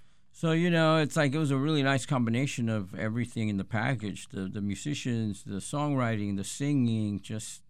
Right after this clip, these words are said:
the energy, the, the, the, the message, you know.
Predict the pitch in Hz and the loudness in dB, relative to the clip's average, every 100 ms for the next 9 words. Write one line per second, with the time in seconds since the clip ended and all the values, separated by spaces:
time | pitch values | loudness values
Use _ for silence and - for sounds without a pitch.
0 | - - - 90 135 127 98 104 104 95 | -20 -12 -6 0 2 2 0 -4 -4 -4
1 | 101 110 - 113 - - 127 - - - | -6 -8 -10 -10 -10 -10 -12 -12 -12 -12
2 | 117 110 117 120 - 98 - 101 101 110 | -4 0 0 0 -6 -12 -12 -10 -8 -8